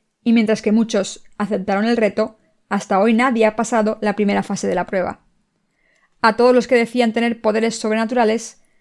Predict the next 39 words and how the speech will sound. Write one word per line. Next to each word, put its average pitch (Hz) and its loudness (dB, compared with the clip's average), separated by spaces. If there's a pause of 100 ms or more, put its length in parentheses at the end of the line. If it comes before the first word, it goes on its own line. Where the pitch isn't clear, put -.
(160)
les 208 0
decía, 208 -4 (460)
"Si - -2
de 220 4
verdad 214 0
tienes 226 0
poderes, 240 0
demuéstramelo. 214 -2 (480)
Hazlo 262 2
delante 226 2
del 202 0
público. 196 -8 (920)
Si - -8
tienes 220 2
ese 220 -4
poder, 233 -2 (240)
te 220 -2
doy 226 4
un 240 4
millón 208 2
de 190 -4
dólares. - -8 (380)
Te 196 -2
daré 214 4
suficiente 247 0
dinero 254 2
para 240 4
vivir 226 0
durante 214 0
el 202 -2
resto 208 -4
de 202 -2
tu 190 -6
vida. - -8 (560)
Así 262 -2
que 247 0
hagamos 233 0
una 208 2
apuesta. - -8